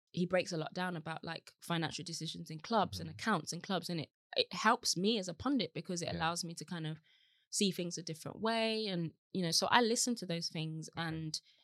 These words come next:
Speaker 1: again, it just, it's just, uh, areas that I think we should really attack.
Speaker 2: Yeah. Yeah,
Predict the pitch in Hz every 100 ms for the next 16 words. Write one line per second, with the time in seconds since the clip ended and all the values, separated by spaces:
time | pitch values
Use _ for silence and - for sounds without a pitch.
0 | _ 180 185 196 180 - 165 - - -
1 | _ _ - - - 175 - 165 160 151
2 | - - - _ _ _ _ _ _ -
3 | 175 175 165 160 - 156 175 151 156 156
4 | 170 156 156 160 - - - _ - 78
5 | - _ _ _ 92